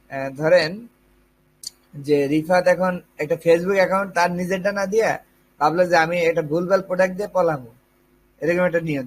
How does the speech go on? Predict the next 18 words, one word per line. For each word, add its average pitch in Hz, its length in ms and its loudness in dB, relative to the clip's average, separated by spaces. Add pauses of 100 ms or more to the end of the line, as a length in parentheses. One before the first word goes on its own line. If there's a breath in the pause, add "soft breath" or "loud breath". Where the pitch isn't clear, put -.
(120)
রিফাতের। 131 400 -10 (800)
মানে 135 160 -12
ভাবছে 151 380 -2
যে 180 100 4
আমি 175 180 2
একটা, 180 260 0
আহ, 151 500 -2
কলা 170 260 4
ঝল-, 170 320 -2
ঝুলাই 175 240 2
দিবো, 180 220 -6
আহ, 151 280 -12
ক্লায়েন্টে, 170 420 -4
তারপর 165 160 -2
দিয়ে 156 200 0
পালাবো 127 400 -10
টাকা 127 200 -14
নিয়ে। 117 200 -20